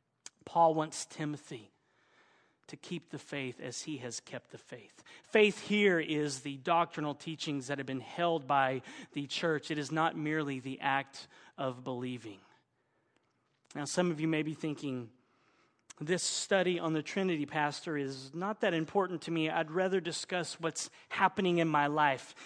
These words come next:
get some basic how-tos to live the Christian life." Listen, if you haven't figured it out yet, I'm not into how-to preaching, even though all the sermon titles so far in this series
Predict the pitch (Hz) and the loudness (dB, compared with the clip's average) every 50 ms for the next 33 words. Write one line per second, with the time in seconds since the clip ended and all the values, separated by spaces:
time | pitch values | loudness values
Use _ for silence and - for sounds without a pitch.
0 | - - - 165 165 202 - - - 202 175 170 143 190 180 180 - - - 160 | -18 -16 -4 0 0 2 2 0 0 0 0 0 0 0 0 0 0 0 -2 -4
1 | 143 - - - - - - - 190 185 190 185 180 - - - 220 202 196 185 | -6 -8 -14 -20 -8 -4 0 6 10 10 10 10 8 4 0 2 4 4 6 4
2 | 175 156 - - - - 180 175 185 190 190 175 156 - 170 - - - 208 175 | 4 2 -2 -2 0 2 4 6 6 6 6 4 2 -2 -4 -4 -2 -2 -2 -2
3 | - - - - 165 160 160 160 165 165 160 156 139 123 - - - - - - | -2 -4 -2 0 0 0 4 6 8 8 8 6 4 2 -4 -12 -16 -18 -20 -20
4 | _ _ _ _ _ - - _ _ _ _ _ 175 170 - - - 135 120 107 | _ _ _ _ _ -20 -20 _ _ _ _ _ -4 -4 -4 -2 -4 -4 -6 -8
5 | - _ _ _ _ _ _ 165 151 190 202 190 165 170 156 - 180 170 160 160 | -12 _ _ _ _ _ _ -8 0 0 0 0 0 -4 -6 -6 -6 -4 -2 -2
6 | 147 143 147 151 156 - 156 156 160 - - 156 165 170 165 156 151 - 156 147 | 0 2 2 2 2 2 0 -2 0 0 0 0 0 0 0 -2 -2 -2 -4 -4
7 | 147 - - 143 135 123 - - - - - - 170 165 160 151 147 - - - | -4 -4 -6 -6 -8 -8 -10 -14 -14 -10 0 4 6 6 8 6 4 2 -4 -2
8 | 190 190 180 170 156 143 135 - - 170 170 165 151 - - 156 135 127 120 110 | 0 2 2 2 0 0 -4 -6 -6 -6 -6 -6 -6 -6 -6 -6 -6 -6 -10 -12
9 | - _ _ _ _ - - _ _ _ _ _ _ _ _ - 185 170 151 160 | -16 _ _ _ _ -20 -20 _ _ _ _ _ _ _ _ -4 -2 -2 0 0
10 | 156 156 147 143 - - 156 160 156 151 139 139 - - - - 247 294 349 359 | 0 2 0 0 0 0 0 2 0 0 -4 -6 -8 -8 2 6 6 8 8 8
11 | 320 254 - 196 180 175 170 180 165 - - 208 185 165 - - 202 180 175 180 | 6 4 6 6 6 6 6 4 2 0 0 0 0 2 4 8 10 10 10 10
12 | 180 165 170 170 165 160 - - - 285 330 330 240 196 185 185 185 - - | 6 4 2 2 2 2 2 2 2 4 4 6 6 4 4 2 0 -2 -4